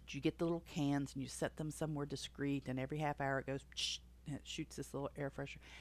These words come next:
I started doing that with Jack and Gracie when we adopted them, and they were boxers,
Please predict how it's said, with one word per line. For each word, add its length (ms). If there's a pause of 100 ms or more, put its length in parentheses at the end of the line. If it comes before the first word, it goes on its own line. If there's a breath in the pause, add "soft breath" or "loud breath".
(420 loud breath)
I 100
started 480
doing 240
that 340
with 220
Jack 320
and 100
Gracie 540
when 140
we 80
adopted 420
them, 240
and 100
they 120
were 100
boxers, 600